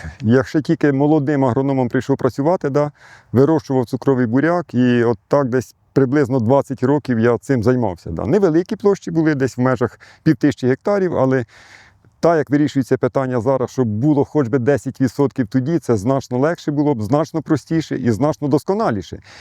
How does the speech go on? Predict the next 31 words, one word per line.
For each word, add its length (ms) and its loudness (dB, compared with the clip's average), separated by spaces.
От, 160 0
практично 520 0
зараз 400 0
врожайність 760 0
насамперед 520 0
зросла 420 0
в 120 -2
рази 460 0
відносно 360 0
того 240 2
періоду. 560 -2
Ну 220 2
і 240 -2
техніка 400 0
застосування 680 -2
гербіцидів 720 0
спростилася, 880 0
скажімо, 420 -2
якби 420 0
для 260 2
агронома 440 0
до 220 0
мінімума. 680 -2
Але 260 4
є 220 0
свої 300 0
нюанси, 400 0
про 160 0
які 220 0
ми 120 2
сьогодні 460 0